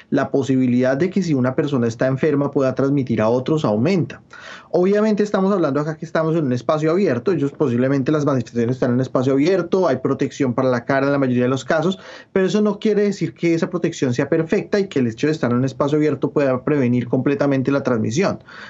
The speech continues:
Además de eso, hay que sumarle un elemento importante y es que en medio de la protesta hay gases, hay humo, hay condiciones que, eh,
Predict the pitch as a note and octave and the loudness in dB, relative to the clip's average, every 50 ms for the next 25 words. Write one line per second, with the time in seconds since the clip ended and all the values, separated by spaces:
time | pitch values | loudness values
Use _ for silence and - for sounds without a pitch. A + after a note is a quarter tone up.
0 | - - _ _ _ - D#3+ D#3+ D#3+ D#3 D3+ C#3+ D3 D3 D3 D3 D#3 F3 F#3 F#3 | -20 -20 _ _ _ -2 0 0 2 2 2 2 2 2 0 0 0 0 2 2
1 | F3+ E3+ F#3 F3+ E3+ - G3 F#3+ G3 D#3+ D3 C#3 C3 C3+ D3 D#3 D#3 D#3+ F3 F3+ | 2 2 0 0 0 -2 -2 0 0 0 2 2 2 2 2 2 2 2 2 2
2 | E3 D3 C3+ B2+ B2 C#3 C3+ - E3+ - - D3 D3 - - B2 A#2+ - - - | 2 2 0 2 0 0 0 0 -2 0 0 0 0 2 2 0 0 0 0 0
3 | C#3+ D3 D3+ D3+ D3+ D#3 D#3+ D#3 D#3 C#3+ B2 A2+ - B2+ A#2+ A#2 - C3+ B2+ - | 0 2 2 2 2 2 0 0 0 -2 -2 0 0 -2 -2 0 -2 -4 -2 0
4 | B2+ B2 B2+ - _ - A2 A2 D3 D3+ E3+ - - C3+ - B2+ B2 B2 B2 - | 0 -2 -2 -4 _ -14 -6 -2 0 0 2 0 -2 -2 -2 -4 -4 -4 -6 -10
5 | - - - - - - _ _ - C3 B2+ C#3 F3+ A3+ A#3 G#3+ G3 F3+ E3 D#3+ | -16 -20 -20 -20 -20 -20 _ _ -2 0 2 2 2 2 2 2 2 2 2 2
6 | D#3 D#3 D3+ D3+ D#3 - - - D#3+ E3+ E3 G3+ G#3 G#3 G3 G3 F#3+ F#3+ F#3 E3+ | 2 2 0 0 -4 -8 -6 -2 -2 -2 0 2 2 2 2 0 2 2 0 2
7 | E3 F3 E3+ F3 - - - G3 F3 - D#3 - | 2 0 -2 -4 -4 -2 0 0 0 -2 -4 -8